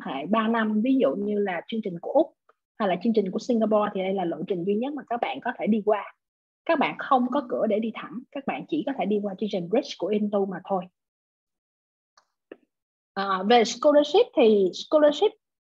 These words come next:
à, học bổng, ở đây mình sẽ có học bổng direct entry. Direct entry thì em, à, giải thích lại, direct entry là vô thẳng chọn Mason, không liên quan đến Intu.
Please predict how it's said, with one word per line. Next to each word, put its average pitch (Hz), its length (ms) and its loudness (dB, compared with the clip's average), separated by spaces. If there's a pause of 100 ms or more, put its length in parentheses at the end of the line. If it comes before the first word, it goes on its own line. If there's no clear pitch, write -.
(260)
à, 220 260 4
học 220 220 2
bổng, 185 240 0 (240)
ở 214 120 -6
đây 285 140 -2
mình 240 200 0
sẽ 214 60 -4
có 311 160 -6
học - 200 -6
bổng 240 220 0
direct 285 400 2
entry. 254 520 -4 (540)
Direct 294 320 -2
entry 269 400 -4
thì 208 340 -4 (100)
em, 240 360 -6
à, 233 240 -4
giải 294 160 -2
thích 359 80 0
lại, - 180 -4
direct 262 260 2
entry 247 260 0
là 226 220 2
vô 240 180 2
thẳng - 260 -10
chọn 196 160 -6
Mason, 214 260 -4 (120)
không 240 320 -2
liên 240 180 -2
quan 226 180 -4
đến 254 140 -6
Intu. 233 500 -2